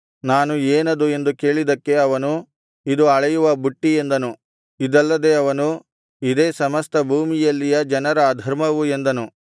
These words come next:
ಇಗೋ, ತಟ್ಟೆಯಾಕಾರದ ಸೀಸದ ಮುಚ್ಚಳವು ತೆರೆಯಲ್ಪಡಲಾಗಿ, ಆಹಾ,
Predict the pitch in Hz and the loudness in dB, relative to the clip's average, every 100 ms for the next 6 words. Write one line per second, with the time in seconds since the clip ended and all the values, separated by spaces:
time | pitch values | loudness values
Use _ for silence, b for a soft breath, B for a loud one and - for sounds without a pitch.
0 | _ _ _ 135 131 151 156 143 127 151 | _ _ _ -4 2 2 2 -2 0 0
1 | 156 156 151 151 151 143 143 147 147 151 | 0 0 0 0 0 -2 -4 -6 -4 -2
2 | 151 139 135 156 151 143 143 143 135 151 | -2 -4 -4 0 0 0 -2 -2 0 0
3 | 151 151 147 143 143 139 135 160 165 _ | 0 0 0 2 2 0 -4 -6 -6 _
4 | _ _ _ 127 135 135 143 156 170 | _ _ _ 0 0 2 0 0 -4